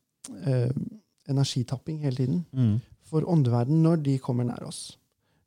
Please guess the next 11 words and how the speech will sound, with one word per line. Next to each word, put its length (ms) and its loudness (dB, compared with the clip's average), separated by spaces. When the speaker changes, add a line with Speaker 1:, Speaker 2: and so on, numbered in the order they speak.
Speaker 1:
eh, 240 -2
så 160 -8
krever 320 2
de 80 2
en 80 2
del 160 0
energi. 380 -8
Eh, 240 2
og 340 4
spesielt 380 -2
når 100 4